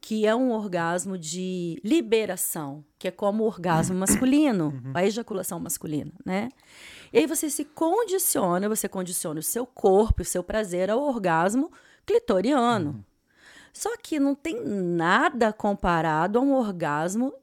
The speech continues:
Speaker 1: de ponto G, tá? E pra você ter um orgasmo de ponto G, uma mulher ter um orgasmo de, no ponto G, ela não precisa nem ter o ponto G estimulado.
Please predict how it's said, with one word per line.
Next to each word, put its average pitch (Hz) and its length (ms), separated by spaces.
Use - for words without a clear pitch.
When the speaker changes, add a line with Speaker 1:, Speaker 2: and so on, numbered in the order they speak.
Speaker 1:
de 180 380
ponto 247 560
G, 170 420
tá? 165 340
E 320 320
pra 269 140
você 277 260
ter 453 120
um 427 120
orgasmo 214 420
de 170 100
ponto 160 240
G, 165 80
uma 190 140
mulher 190 400
ter - 100
um 170 40
orgasmo 165 540
de, 156 140
no 175 180
ponto 151 300
G, 185 360
ela 226 160
não 262 120
precisa 262 400
nem 262 200
ter 320 200
o 349 40
ponto 320 360
G 247 160
estimulado. 233 840